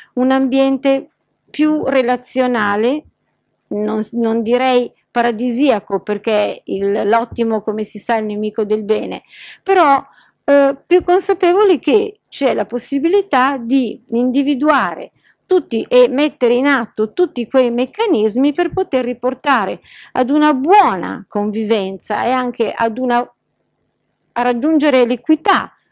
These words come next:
raggiungere anche la capacità di comunicare e quindi di in-,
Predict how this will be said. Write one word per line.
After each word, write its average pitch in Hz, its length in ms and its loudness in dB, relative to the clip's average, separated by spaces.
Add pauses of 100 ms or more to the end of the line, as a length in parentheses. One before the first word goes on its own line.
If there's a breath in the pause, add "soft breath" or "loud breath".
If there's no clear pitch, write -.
raggiungere 254 800 0 (220 loud breath)
anche 247 320 2
la 254 120 2
capacità 254 800 0 (280 loud breath)
di 277 420 4 (140)
comunicare 254 1000 2
e 240 180 0
quindi 233 640 -2
di 294 360 4
in-, 277 140 0